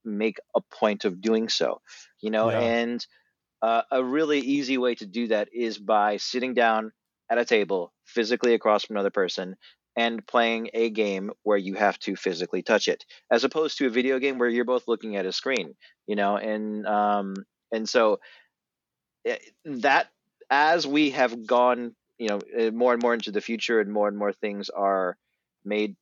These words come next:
Speaker 1: convenient to us and we can get stuff on our phone, uh, you know,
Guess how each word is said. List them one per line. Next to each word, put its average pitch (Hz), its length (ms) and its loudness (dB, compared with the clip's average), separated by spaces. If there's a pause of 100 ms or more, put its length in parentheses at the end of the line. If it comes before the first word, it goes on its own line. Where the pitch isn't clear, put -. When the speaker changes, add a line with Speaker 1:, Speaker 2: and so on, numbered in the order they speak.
Speaker 1:
convenient 104 460 -6
to 104 140 2
us 104 180 0
and 101 80 -8
we 92 60 -10
can 98 120 -12
get 98 140 -6
stuff 101 200 2
on 98 120 2
our 90 80 2
phone, 107 420 2 (580)
uh, 101 300 4
you 113 200 -2
know, 101 300 -4